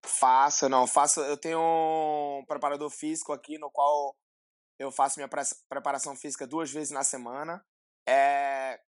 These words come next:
mais, é, funcional o, a malhação que eu faço, é mais voltada pra, pro jiu-jitsu, entendeu?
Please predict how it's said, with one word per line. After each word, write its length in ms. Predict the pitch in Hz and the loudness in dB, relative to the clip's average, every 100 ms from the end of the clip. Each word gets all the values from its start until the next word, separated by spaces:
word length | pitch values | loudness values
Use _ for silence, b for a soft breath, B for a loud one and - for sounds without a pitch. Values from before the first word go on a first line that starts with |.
| _ 135 | _ -14
mais, 520 | 139 143 156 - - 131 | -6 -4 -4 -10 -12 -14
é, 80 | |
funcional 840 | 127 - 165 - 147 131 135 170 156 | -12 -12 -6 -4 -4 -2 0 2 0
o, 760 | 131 131 139 135 127 123 120 - - - - | -4 -6 -4 -4 -6 -8 -10 -16 -20 -14 -6
a 60 | |
malhação 440 | 139 139 139 - 139 | 0 2 0 -6 -10
que 80 | 143 | -14
eu 80 | |
faço, 360 | 123 127 127 - | -6 -2 -2 -2
é 40 | |
mais 140 | 139 139 | -8 -6
voltada 440 | 139 131 135 135 | -8 -4 -4 -4
pra, 640 | 135 139 135 131 127 123 113 _ _ _ | -6 -2 0 0 -2 -4 -8 _ _ _
pro 160 | 147 147 | -10 -8
jiu-jitsu, 580 | 139 123 123 151 151 135 | -8 -10 -8 -8 -8 -8
entendeu? 440 | 123 120 127 | -8 -6 -6